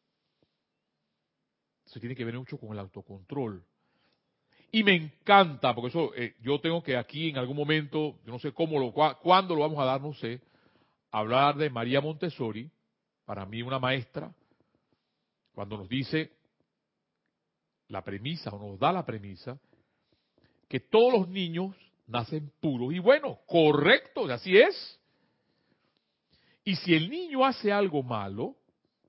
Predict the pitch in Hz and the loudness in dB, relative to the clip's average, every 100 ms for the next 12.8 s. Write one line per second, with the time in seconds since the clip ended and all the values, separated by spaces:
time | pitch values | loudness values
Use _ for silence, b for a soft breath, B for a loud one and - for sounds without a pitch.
0 | _ _ _ _ _ _ 127 139 135 - | _ _ _ _ _ _ -2 4 4 2
1 | - 208 226 240 240 180 123 117 131 175 | 2 2 2 0 0 2 -2 -4 -6 -4
2 | 196 190 196 190 139 117 107 104 110 127 | -4 -4 -8 -6 -8 -8 -8 -8 -4 -4
3 | 101 87 _ _ _ _ _ _ _ _ | -4 -10 _ _ _ _ _ _ _ _
4 | _ _ _ _ _ _ _ _ - - | _ _ _ _ _ _ _ _ -20 -12
5 | - 123 156 127 101 82 _ _ _ _ | -4 4 4 2 -8 -16 _ _ _ _
6 | _ _ _ _ _ _ _ _ _ _ | _ _ _ _ _ _ _ _ _ _
7 | _ _ _ _ _ - 113 - 107 107 | _ _ _ _ _ -18 -14 -8 -4 -4
8 | 90 87 87 131 127 135 147 135 113 135 | -6 -16 -10 -8 -2 -2 -2 -6 -10 -8
9 | 135 123 113 117 120 143 123 104 101 101 | -6 -8 -6 -8 -6 -8 -6 -6 -8 -6
10 | 120 123 110 104 98 - 131 98 87 _ | -4 -4 -6 -12 -14 -10 -10 -10 -18 _
11 | _ _ _ _ _ _ _ 104 98 123 | _ _ _ _ _ _ _ -12 -4 -2
12 | 156 170 185 165 214 165 127 | 0 -4 -4 -6 -6 -4 -6